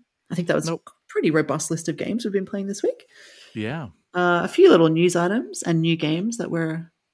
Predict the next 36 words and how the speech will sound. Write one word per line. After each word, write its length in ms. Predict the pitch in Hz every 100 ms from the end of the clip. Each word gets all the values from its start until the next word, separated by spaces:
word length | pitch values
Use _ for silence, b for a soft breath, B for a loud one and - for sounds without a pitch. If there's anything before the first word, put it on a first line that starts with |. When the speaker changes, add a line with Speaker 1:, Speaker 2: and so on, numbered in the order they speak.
| _
Speaker 1:
that 80 | 175
we 60 | 170
can 100 | 170
talk 180 | 175
about 200 | 170 160
next. 440 | 175 226 - - - b b _ -
Uh, 400 | 165 160 160 185
I 60 | 226
Speaker 2:
Yeah. 20 |
Speaker 1:
did 200 | 202 202
just 160 | 220
want 120 | 196 170
to, 60 |
since 240 | - 196 185
we 60 |
were 120 | 170
talking 200 | 151 156 147
about 120 | -
Mario 260 | 147 147 -
anyway, 520 | 151 156 165 165 180 b b b -
I 60 |
wanted 200 | 160 156
to 160 | 156 151
just 180 | 156 151
mention, 720 | 147 147 156 147 147 143 160 _ _ -
uh, 400 | 151 143 139 139 -
that 180 | 147 143
there's, 440 | 151 151 - - - _ _ _
this 160 | 160 165
is, 280 | 165 147 -
it's 180 | 151 -
kind 240 | - 214 208
of 80 |
funny 420 | - 147 - 131 165
because 300 | 160 175 160
the, 240 | 170 170